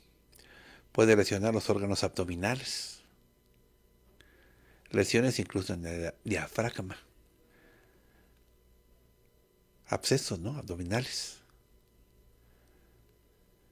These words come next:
Incluso afecta al sistema nervioso autónomo, que ese impacto es muy fuerte.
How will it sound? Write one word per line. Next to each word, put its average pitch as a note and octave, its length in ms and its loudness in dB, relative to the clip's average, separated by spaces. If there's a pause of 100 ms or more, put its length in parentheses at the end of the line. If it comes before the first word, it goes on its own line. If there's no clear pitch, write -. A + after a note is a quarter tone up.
(100)
Incluso A#2+ 600 4
afecta A2 340 0
al F#2 40 0
sistema G#2+ 280 0
nervioso F#2 380 -4
autónomo, C#3+ 440 -6 (1600)
que - 80 -18
ese - 120 -2
impacto G#2 360 -2
es G2 40 -2
muy F2 140 -6
fuerte. - 460 -8